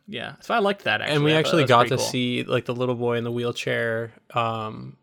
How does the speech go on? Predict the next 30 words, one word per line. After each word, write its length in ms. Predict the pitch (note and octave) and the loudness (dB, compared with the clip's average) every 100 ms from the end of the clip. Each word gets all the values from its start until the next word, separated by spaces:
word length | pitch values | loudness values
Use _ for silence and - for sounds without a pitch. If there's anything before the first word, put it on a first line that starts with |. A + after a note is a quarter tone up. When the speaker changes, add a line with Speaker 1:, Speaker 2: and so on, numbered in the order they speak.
| _ _ _ | _ _ _
Speaker 2:
the, 380 | - B2 B2 A#2+ | -2 4 6 6
the 160 | A2+ | 2
one, 260 | B2 B2+ B2+ | 2 2 2
I 80 | B2 | 2
love 320 | B2+ A#2+ A#2+ | 2 4 2
the 60 | A2+ | 2
moment 360 | A2 A2 A2 - | -2 -4 -4 -6
where 220 | A2+ A2 | -4 -4
the, 420 | A2 A2 G#2+ A2 - | -4 -6 -6 -8 -8
I 80 | A#2+ | -8
forget 260 | B2+ C3 | 0 2
her 120 | B2+ | 2
name, 260 | A2+ A2 G#2+ | 0 -4 -6
but 160 | G#2+ - | -8 -6
the, 280 | A2 G#2+ C3+ | -6 -6 -8
the 140 | - A#2+ | -8 -6
bedridden 680 | A#2 A#2 A#2 A#2+ A2+ A2+ A2 | 2 4 4 2 2 -4 -6
woman 360 | A#2 A2 G#2+ | -6 -4 -6
is 180 | A#2 A2+ | -8 -8
like, 400 | A2+ G#2+ G#2 - - _ | -6 -6 -6 -10 -20 _
"She 240 | - D3 | -2 0
lies, 380 | C#3 B2+ C3+ A2+ | 2 4 2 2
that 180 | A2+ A#2+ | 0 0
one 220 | B2 A#2 | -2 -2
lies," 480 | A2 A2+ A2+ G#2+ - | 0 0 0 -2 -8
when 100 | A2 | -10
she's 140 | - | -8
talking 240 | - A2+ A#2 | -2 -2 -2
about 220 | G#2+ G#2 | -4 -4
Poppy. 500 | - A2 A#2+ A#2+ A#2 | -2 -2 -2 -6 -8